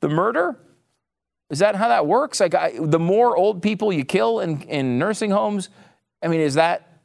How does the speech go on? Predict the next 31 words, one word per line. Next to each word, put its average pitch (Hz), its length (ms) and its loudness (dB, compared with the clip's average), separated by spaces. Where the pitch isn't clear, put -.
do 151 80 -2
you 139 40 -2
get 139 120 2
a 127 40 2
bonus 254 480 0
for 202 220 -4
each 202 160 -4
one? 247 400 0
'Cause 190 200 2
that 320 220 2
would 359 160 0
actually 214 680 -2
make 208 300 2
me 208 340 -2
happy. 147 500 -2
Because 160 260 0
that 170 420 0
would 254 240 -2
actually 202 500 -2
explain 165 560 -2
what 160 220 4
happened 113 340 0
in 90 100 -6
New 92 80 -6
York. 82 380 -6
Why 254 280 4
would 330 220 -2
you 285 120 0
approve 254 680 -2
these 165 180 -2
policies? 214 600 0